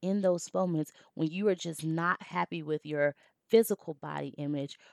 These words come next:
remember there's that spiritual part of you, that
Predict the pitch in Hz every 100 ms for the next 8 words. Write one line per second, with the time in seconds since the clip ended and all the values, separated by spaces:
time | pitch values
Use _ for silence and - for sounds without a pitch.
0 | - 190 202 269 285 285 226 208 175 -
1 | 165 - - - 175 190 175 - 147 -
2 | - 147 143 143 - 143 135 - - _
3 | 147 170 156